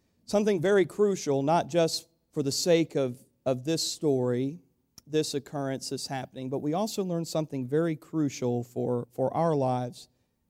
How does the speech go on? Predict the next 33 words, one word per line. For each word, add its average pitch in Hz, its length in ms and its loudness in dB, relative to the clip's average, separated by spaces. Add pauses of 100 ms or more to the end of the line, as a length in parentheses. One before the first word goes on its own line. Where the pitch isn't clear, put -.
as 120 200 -6
well. 131 400 -2 (680)
Because 156 360 -2
as 143 180 -2
the 127 100 -8
sh-, - 340 -10
the, 135 300 -2
as 147 240 -2
the 139 100 -6
scene 180 440 -4
shifts 143 560 -2 (320)
very 180 260 2
quickly 127 640 -2
from 123 260 -8
Job 131 500 -2 (480)
to 143 120 -4
a 131 60 0
scene 160 340 0
in 147 120 -2
heaven, 135 500 -4 (1300)
we - 80 -6
don't 143 220 0
have 156 240 -4
to 131 100 -6
wait 139 320 -2
very 127 200 0
far 131 300 0
before 123 280 -4
we're 123 80 -2
introduced 127 800 0 (120)
to 143 100 -4
the 123 100 -2
devil. 123 440 0